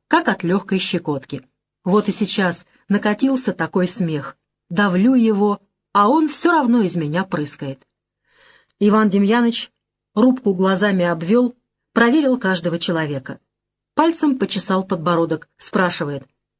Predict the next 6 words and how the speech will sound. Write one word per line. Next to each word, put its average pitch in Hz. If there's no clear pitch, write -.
"Стало 233
быть, 226
очень 240
смешно?" 262
"Очень 220
смешно", — 190